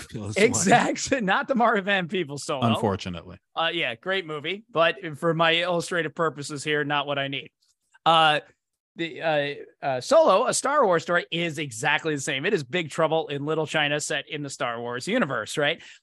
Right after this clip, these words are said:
Speaker 2: Han Solo, he's out there. He's always a braggart. He's always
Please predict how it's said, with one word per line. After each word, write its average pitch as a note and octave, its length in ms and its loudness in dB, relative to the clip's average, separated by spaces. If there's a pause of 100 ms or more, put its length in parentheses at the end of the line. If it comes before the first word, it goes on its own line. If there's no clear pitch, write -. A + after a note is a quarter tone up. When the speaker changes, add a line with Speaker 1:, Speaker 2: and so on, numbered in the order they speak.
Speaker 2:
Han D4 200 6
Solo, G3 520 2 (340)
he's F3 260 -2
out F#3+ 220 2
there. A3+ 200 -2
He's F3 180 -4
always E3+ 240 -2
a D#3 40 -8
braggart. F3 480 -4
He's C#3+ 200 -10
always D3 340 -6